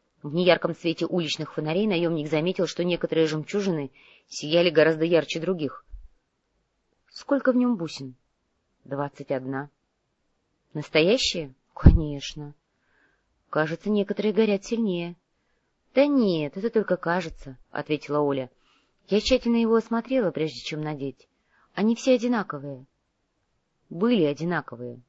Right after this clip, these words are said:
а теперь некоторые горят ярче. Метка темного двора не могла лгать, а значит, Ольга заинтересовала кого-то в тайном городе.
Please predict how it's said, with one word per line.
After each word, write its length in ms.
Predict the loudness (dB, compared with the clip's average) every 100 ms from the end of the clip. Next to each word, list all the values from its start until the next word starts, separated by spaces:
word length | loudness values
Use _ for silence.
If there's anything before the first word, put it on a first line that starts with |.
| _
а 100 | -12
теперь 340 | -12 -6 -4 0
некоторые 520 | -2 -2 -4 -4 -2
горят 320 | -2 0 -2
ярче. 480 | 0 -2 -2 -12 -14 -20 -20 _ _ _ _ _ _ _ _
Метка 300 | -4 -4 -4
темного 380 | -4 -4 -4 -4
двора 260 | -2 -2 0
не 120 | 0
могла 320 | -2 0 0
лгать, 260 | 0 -2 -6 -8
а 100 | -6
значит, 340 | -4 -6 -8 -4
Ольга 360 | -2 2 0 -2 _ _ -10
заинтересовала 800 | -2 0 0 -2 2 4 6 4
кого-то 360 | 4 2 2
в 60 | 0
тайном 340 | 0 0 -2
городе. 440 | 0 0 0 -6